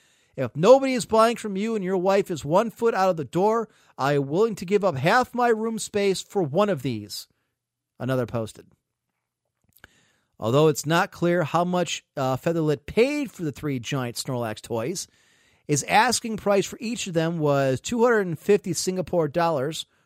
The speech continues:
or one hundred eighty American. That sounds insanely expensive, but I hear Singapore is not the cheapest country in the world to live in. Well, yeah, 'cause it's primarily just a city. It's a city state.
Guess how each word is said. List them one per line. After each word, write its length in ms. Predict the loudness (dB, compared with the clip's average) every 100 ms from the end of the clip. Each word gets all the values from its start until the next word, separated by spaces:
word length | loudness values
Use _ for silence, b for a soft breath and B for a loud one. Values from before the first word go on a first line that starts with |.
| _
or 280 | 2 4 4
one 220 | 2 0
hundred 220 | 0 0
eighty 180 | -4 -4
American. 460 | -4 -4 -6 -8 -16 _ _ _ _ _ _
That 140 | -4 -2
sounds 380 | 0 0 0 -4
insanely 560 | -4 -2 -2 0 0
expensive, 720 | 0 0 2 2 0 -6 -10
but 140 | -4 0
I 140 | 2
hear 160 | 0 0
Singapore 480 | -2 -4 -2 0 0
is 120 | 0
not 260 | 2 2
the 60 | 0
cheapest 340 | -4 -4 -4
country 340 | -6 -8 -6 -6
in 60 |
the 60 | -4
world 260 | -4 -4 -4
to 80 |
live 240 | -2 -2 -2
in. 160 | -8 _ _ _ _ _ _
Well, 140 | -4 0
yeah, 160 | 2 0
'cause 160 | -6
it's 60 | -6
primarily 460 | -2 -2 -2 -2
just 200 | -4 -6 -6
a 140 | -6
city. 380 | -6 -6 -8 -14 _ _ _ _ _ _
It's 80 |
a 40 | -12
city 260 | -8 -8
state. 320 | -8 -14 -18